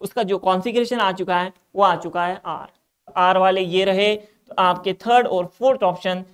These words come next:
ऐसे ही आपने एलिमिनेट कर दिया। ठीक है, अब यहाँ पर देखते हैं नेक्स्ट chiral सेंटर।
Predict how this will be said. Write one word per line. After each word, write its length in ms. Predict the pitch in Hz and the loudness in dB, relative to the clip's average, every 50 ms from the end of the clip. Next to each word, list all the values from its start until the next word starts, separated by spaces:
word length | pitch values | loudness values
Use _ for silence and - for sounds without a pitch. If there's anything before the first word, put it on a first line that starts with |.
| _ _ _ 185 | _ _ _ -2
ऐसे 320 | 180 170 165 165 196 190 | -2 -2 -2 -4 -6 -6
ही 200 | 185 185 214 220 202 180 | -4 -4 -4 -4 -2 -4
आपने 340 | 175 165 170 175 180 175 175 175 175 _ _ _ - | -4 -6 -6 -6 -6 -6 -6 -6 -10 _ _ _ -4
एलिमिनेट 520 | 185 196 196 214 208 208 208 214 226 220 | 0 0 2 2 0 0 -2 -2 -4 -4
कर 220 | - 190 180 160 156 | -2 -2 -2 -2 -2
दिया। 300 | 156 160 156 156 147 - - - _ _ _ _ _ _ _ _ - | -2 -2 -2 -2 -2 -4 -6 -10 _ _ _ _ _ _ _ _ -2
ठीक 100 | 180 180 | 0 0
है, 200 | 240 262 277 - _ _ _ _ _ _ _ - | 0 0 -2 -6 _ _ _ _ _ _ _ 4
अब 120 | 247 247 | 6 6
यहाँ 260 | 247 220 208 208 220 | 6 6 4 4 4
पर 120 | 233 233 233 | 2 2 2
देखते 280 | 190 208 196 202 - 233 | 2 2 0 0 -2 -4
हैं 60 | 226 | -2
नेक्स्ट 380 | 202 190 196 220 240 233 233 - | -2 -2 -2 -2 -2 -4 -6 -2
chiral 320 | - 208 196 196 202 196 | 0 2 2 2 2 0
सेंटर। 380 | 185 202 190 185 208 190 196 202 | -2 -4 -4 -2 0 0 -2 -2